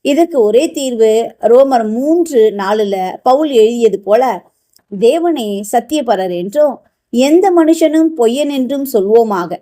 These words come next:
உலக உணர்வால் உந்தப்படாம தேவனுடைய வார்த்தையில நிற்க வேண்டும். இன்றைய செயலில் காட்டுங்கள். ஓய்வு நாள் என்றால் என்ன? அது எதை நினைவுபடுத்துகிறது?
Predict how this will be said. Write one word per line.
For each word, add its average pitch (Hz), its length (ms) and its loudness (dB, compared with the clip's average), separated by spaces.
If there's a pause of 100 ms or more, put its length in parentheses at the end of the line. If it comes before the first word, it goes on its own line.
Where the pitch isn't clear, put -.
(560)
உலக 320 540 0
உணர்வால் 285 560 -4
உந்தப்படாம 226 800 -2 (280)
தேவனுடைய 302 640 0
வார்த்தையில 220 680 -2
நிற்க 240 320 -2
வேண்டும். 208 440 -2 (220)
இன்றைய 339 420 0
செயலில் 233 420 0
காட்டுங்கள். 202 600 -6
ஓய்வு 339 420 0
நாள் 320 200 2
என்றால் 226 380 -6
என்ன? 196 360 -4 (580)
அது 247 600 -2
எதை 285 400 0
நினைவுபடுத்துகிறது? 240 1160 0